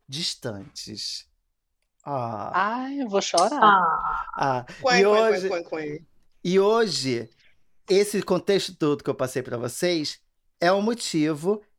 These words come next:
Speaker 1: é a causa do episódio desta semana. Então, eu tenho aqui comigo, senhoras e senhores, Amanda Martins, que é minha
Speaker 2: Opa.
Speaker 1: amiga de escola, do ensino médio,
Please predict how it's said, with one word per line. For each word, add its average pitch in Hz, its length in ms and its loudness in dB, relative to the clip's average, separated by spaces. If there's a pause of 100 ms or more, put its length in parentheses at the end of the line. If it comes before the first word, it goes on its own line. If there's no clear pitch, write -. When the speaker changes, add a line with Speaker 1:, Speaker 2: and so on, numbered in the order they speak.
(120)
Speaker 1:
é 156 120 2
a 175 60 -2
causa 185 720 0 (220)
do 202 200 0
episódio 151 680 -2 (240)
desta 131 320 0
semana. 131 580 -8 (260)
Então, 185 480 2 (160)
eu 190 160 4
tenho 202 240 -2
aqui 185 180 -4
comigo, 165 560 0 (140)
senhoras 123 760 -2
e 123 60 -4
senhores, 113 960 -8 (920)
Amanda 185 560 4
Martins, 160 960 -4 (680)
que 190 220 0
é 185 180 4
minha 175 200 8
Speaker 2:
Opa. 170 180 2
Speaker 1:
amiga 127 560 0 (500)
de 135 160 -6
escola, 170 840 2
do 120 120 -4
ensino 185 540 -2 (640)
médio, 139 600 2